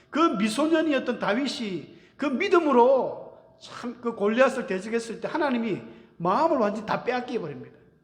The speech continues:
내 마음에 드는 자, 마음에 합한 자, 내 마음에 쏙 드는 자, 그렇게 다윗을 하나님이 높이셨거든요. 있습니다. 하나님 특별히 사랑하는 자가 있습니다.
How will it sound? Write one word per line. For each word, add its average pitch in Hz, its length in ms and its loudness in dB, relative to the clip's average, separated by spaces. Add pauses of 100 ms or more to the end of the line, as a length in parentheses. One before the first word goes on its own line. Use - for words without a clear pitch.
(300)
내 233 240 2
마음에 302 600 2
드는 240 260 0
자, 180 160 -4
마음에 247 320 0
합한 262 360 -4
자, - 160 -12 (360)
내 277 160 6
마음에 330 400 4
쏙 - 280 -8
드는 311 280 0
자, - 260 -4 (380)
그렇게 285 340 2
다윗을 196 540 -2 (340)
하나님이 180 460 -4
높이셨거든요. 147 760 -2 (1200)
있습니다. 175 600 -6 (380)
하나님 247 380 2
특별히 359 420 4
사랑하는 240 380 0
자가 233 140 0
있습니다. 247 580 -8